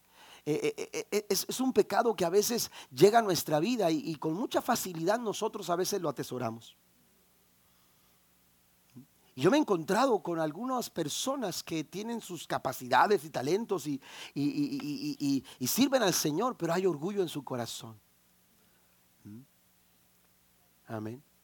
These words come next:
Si vamos a servir al Señor con algo que Dios ha puesto en nuestra vida, vamos a hacerlo con humildad. Y vamos a hacerlo con since-, sencillez de espíritu. ¿Mm?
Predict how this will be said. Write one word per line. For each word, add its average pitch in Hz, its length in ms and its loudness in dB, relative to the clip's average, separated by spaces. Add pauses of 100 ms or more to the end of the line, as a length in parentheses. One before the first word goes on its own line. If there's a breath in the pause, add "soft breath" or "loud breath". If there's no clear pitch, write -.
(220)
Si - 200 -2
vamos 294 260 8
a 254 60 4
servir 226 320 4
al 254 80 6
Señor 185 460 4
con 208 180 0
algo 247 240 2
que 202 100 4
Dios 247 220 2
ha 240 80 6
puesto 262 260 2
en 233 40 -4
nuestra 180 260 2
vida, 254 180 0
vamos 247 280 2
a - 20 2
hacerlo 262 320 -2
con 190 160 -2
humildad. 127 400 -2 (1600 loud breath)
Y 147 100 -2
vamos 262 280 8
a - 20 2
hacerlo 339 400 4
con 220 160 0
since-, 196 460 0
sencillez 190 580 2
de 190 80 0
espíritu. 139 540 -6 (760)
¿Mm? 107 140 -16